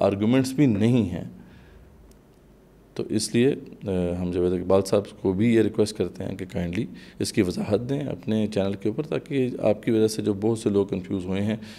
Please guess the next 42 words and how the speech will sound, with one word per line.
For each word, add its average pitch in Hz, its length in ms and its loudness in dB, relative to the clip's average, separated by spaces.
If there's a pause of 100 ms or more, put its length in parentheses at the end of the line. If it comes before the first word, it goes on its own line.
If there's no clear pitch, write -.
(240)
उनकी 101 260 -2
कन्फ्यूजन 92 440 -4
जो 90 80 -8
है, 90 220 -2
उस-, - 380 -10
उसको - 260 -6
दूर 98 240 0
किया 98 180 2
जा 90 180 -2
सके। - 280 -4
ये - 580 -4
एक 101 60 6
अफसोसनाक 127 520 6
बात 95 320 -2
है, - 180 -10
एक - 120 -10
अफसोसनाक 113 480 0
अमर 101 240 0
है 92 160 -4
कि 95 220 -4
आप - 420 -2
ऐसी 110 260 0
शख्सियत 107 520 -2 (500)
से - 160 4
एक 101 120 0
ऐसा 120 160 4
सवाल 101 300 6
कर 95 160 0
रहे 95 160 -4
हैं 113 120 -4
जो 135 140 0
मुतनाज़ 135 420 4
शख्सियत - 480 -4
है, - 60 -12 (400)
जो 110 80 6
उम्मत 117 260 4
मुस्लिमा 110 440 0
के 104 140 0
अंदर 92 260 0
जो 92 220 -6
है, 90 400 -2
जो, 101 360 0